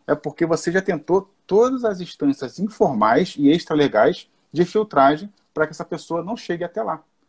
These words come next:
Se ela chegou até lá, porque ela vai ter que ser condenada. Não teve como deixar esse caso ser arquivado, não ser denunciado,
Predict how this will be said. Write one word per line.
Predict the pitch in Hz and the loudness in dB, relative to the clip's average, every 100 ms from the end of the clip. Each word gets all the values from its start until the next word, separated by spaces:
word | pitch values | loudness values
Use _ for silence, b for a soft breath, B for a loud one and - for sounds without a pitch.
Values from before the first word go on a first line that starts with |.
| _ | _
Se | - - | -14 -4
ela | 175 | -4
chegou | 190 180 170 | -2 -6 -6
até | 185 | -4
lá, | 160 | -4
porque | 170 _ | -6 _
ela | 175 | -4
vai | 180 | -4
ter | 175 139 | -6 -8
que | |
ser | - 147 | -8 -12
condenada. | 180 226 - 131 95 _ | -10 -6 -6 -6 -10 _
Não | - | -12
teve | 98 101 120 | -4 -2 -2
como | 143 135 151 | 0 0 0
deixar | 151 135 | -2 -2
esse | 131 | -4
caso | - 117 127 156 - b b | 0 0 0 -4 -16 b b
ser | - | -2
arquivado, | 117 - 127 117 123 113 | -2 0 0 4 4 2
não | 104 117 | 0 -6
ser | - 107 | -6 -4
denunciado, | 104 107 - 123 117 113 101 | -4 -6 -6 -4 -2 -2 -6